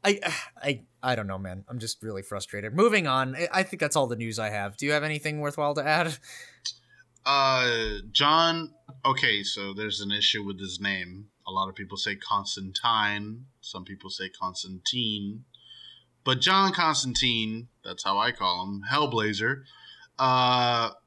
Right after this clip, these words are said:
Speaker 2: is in the new movie, uh, Apocalypse War. It's the last of the animated D C movies. Uh, there's been fifteen of them.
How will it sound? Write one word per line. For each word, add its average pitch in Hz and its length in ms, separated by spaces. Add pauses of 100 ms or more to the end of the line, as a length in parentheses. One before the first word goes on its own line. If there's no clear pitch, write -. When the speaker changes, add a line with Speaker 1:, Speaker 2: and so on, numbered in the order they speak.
Speaker 2:
is 123 560
in 127 160
the 120 80
new 127 140
movie, 117 760
uh, 104 380
Apocalypse 120 640
War. 110 320
It's 113 160
the 113 120
last 107 440
of 107 120
the 107 160
animated 104 540
D 104 180
C 107 260
movies. 98 640 (1120)
Uh, 101 240
there's 101 260
been 104 180
fifteen 110 460
of 95 100
them. 104 240